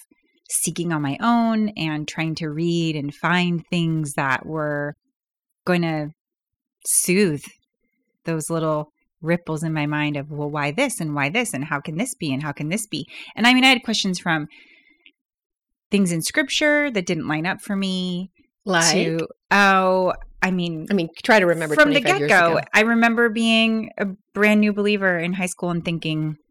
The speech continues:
Speaker 1: "This Adam and Eve story, this sounds totally impossible. Uh, Tower of Babel,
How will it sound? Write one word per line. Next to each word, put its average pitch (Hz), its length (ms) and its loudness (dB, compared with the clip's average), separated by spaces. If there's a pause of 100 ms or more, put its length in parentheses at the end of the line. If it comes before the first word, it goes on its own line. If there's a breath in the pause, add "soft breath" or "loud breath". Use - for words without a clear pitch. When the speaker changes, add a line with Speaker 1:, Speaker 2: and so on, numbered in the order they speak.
(720)
Speaker 1:
"This 185 240 0
Adam 175 280 2
and 165 100 0
Eve 196 160 -2
story, 131 300 -2
this 180 180 -6
sounds - 480 -2 (300)
totally 160 440 -2
impossible. 175 680 -2 (500 loud breath)
Uh, 160 360 2 (520)
Tower 185 320 6
of 202 140 4
Babel, 196 400 4